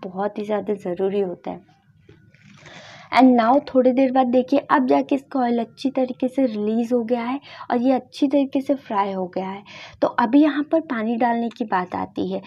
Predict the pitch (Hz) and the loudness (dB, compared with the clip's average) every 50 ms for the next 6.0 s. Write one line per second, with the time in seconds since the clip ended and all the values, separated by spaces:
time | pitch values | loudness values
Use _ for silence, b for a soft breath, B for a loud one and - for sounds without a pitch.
0 | B B B B - 254 254 - 254 220 226 226 247 262 262 254 262 262 - - | B B B B -4 -4 -2 0 -2 -2 0 -2 -2 -2 -2 -2 -4 -6 -8 -10
1 | 220 - - 247 247 247 240 240 233 233 240 254 233 220 220 208 - - 233 233 | -10 -8 -6 -6 -6 -4 -6 -6 -6 -4 -4 -4 -4 -6 -10 -12 -10 -10 -8 -8
2 | 226 220 220 - - _ - 233 220 202 - - 208 214 - - 226 220 226 - | -8 -10 -12 -14 -14 _ -8 -6 -6 -6 -6 -6 -6 -6 -4 -4 -6 -6 -6 -8
3 | 240 226 - - - 220 214 - 190 190 185 180 180 185 196 208 214 208 214 196 | -12 -10 -8 -6 -6 -6 -6 -6 -10 -8 -6 -6 -6 -6 -4 -6 -6 -4 -6 -6
4 | 190 196 214 220 208 202 220 208 208 202 220 214 208 202 - - 214 214 208 196 | -4 -4 -4 -4 -4 -4 -4 -4 -2 -2 -4 -6 -6 -8 -8 -10 -8 -6 -8 -8
5 | - - 226 220 220 B B B B - - 196 - - 208 196 190 190 202 | -8 -10 -12 -12 -12 B B B B -4 -4 -4 -2 -4 -4 -2 -2 -6 -8